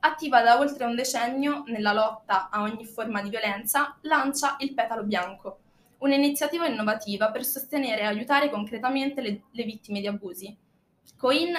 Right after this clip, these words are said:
e Fare per Bene propongono per la prima volta all'interno di un department store uno sportello psicologico di supporto, un luogo fisico, concreto e riservato realizzato in un contesto insospettabile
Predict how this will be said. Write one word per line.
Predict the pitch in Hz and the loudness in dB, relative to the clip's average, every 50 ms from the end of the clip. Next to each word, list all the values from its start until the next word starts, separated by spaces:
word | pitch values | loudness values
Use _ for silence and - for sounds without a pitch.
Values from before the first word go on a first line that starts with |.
| - | -2
e | 226 233 | -4 -6
Fare | 233 - 233 226 240 | 0 0 2 2 2
per | 233 240 233 | 0 -2 0
Bene | 196 208 202 196 196 208 220 233 - - | 0 2 2 2 0 -2 -4 -6 -6 -6
propongono | 302 294 302 320 330 330 330 311 294 247 | -6 0 2 2 2 4 2 2 0 -2
per | 240 233 | -2 -2
la | 226 220 | -2 -2
prima | - 262 262 269 | -2 0 0 0
volta | 262 277 269 269 269 - - 240 | 2 2 2 0 0 -2 -2 -2
all'interno | 233 208 214 233 254 240 247 247 220 | -2 -2 0 2 2 2 2 2 0
di | 208 202 | -2 -2
un | 208 202 208 202 196 - | -2 -4 -6 -8 -10 -10
department | 208 214 220 240 240 240 - - 208 208 240 | -10 0 2 2 2 2 0 -4 -8 -4 -2
store | - - - - 285 269 254 254 277 294 - - _ _ _ _ | -2 -2 0 2 2 2 2 0 -2 -6 -8 -12 _ _ _ _
uno | 294 294 | 0 0
sportello | 302 302 - 330 320 - 294 262 262 262 | 0 2 0 -2 0 2 2 0 0 -2
psicologico | - - - - 302 294 277 269 233 - - 277 | -4 -6 -4 0 0 2 2 2 0 -2 -2 -2
di | 277 - | -2 -2
supporto, | - - 208 - _ - - - - - - 202 - - _ _ _ _ _ | -6 -8 -10 -10 _ -6 -6 -6 -8 -10 -14 -14 -14 -14 _ _ _ _ _
un | - 254 285 | -2 4 4
luogo | 302 285 262 254 | 4 4 4 0
fisico, | - - 226 220 208 - 202 - 202 196 196 - - _ _ | -4 -6 -6 -6 -8 -10 -8 -4 -4 -4 -4 -4 -8 _ _
concreto | _ 240 240 240 240 262 262 226 208 202 202 202 196 185 - - | _ -4 -4 -2 0 0 2 2 2 0 -2 -4 -6 -8 -6 -6
e | 240 | -4
riservato | 240 254 220 240 240 247 240 285 285 294 311 302 320 320 311 - | -2 -2 0 -2 -2 0 2 4 4 4 4 2 -2 -4 -4 -2
realizzato | - 269 269 277 277 247 254 269 254 - 240 | 0 0 2 2 0 0 2 2 0 0 -2
in | 214 | -4
un | 214 220 | -6 -6
contesto | - 254 262 254 262 311 311 - - - 247 - | -6 -6 -6 -4 -4 -2 -2 -2 -4 -4 -6 -6
insospettabile | - 247 277 285 285 - 240 - - - 240 247 - - 196 190 - 208 226 254 294 277 | -2 0 0 0 0 0 -4 -6 -6 -8 -10 -8 -6 -4 -2 -2 -2 -2 -2 -4 -4 -4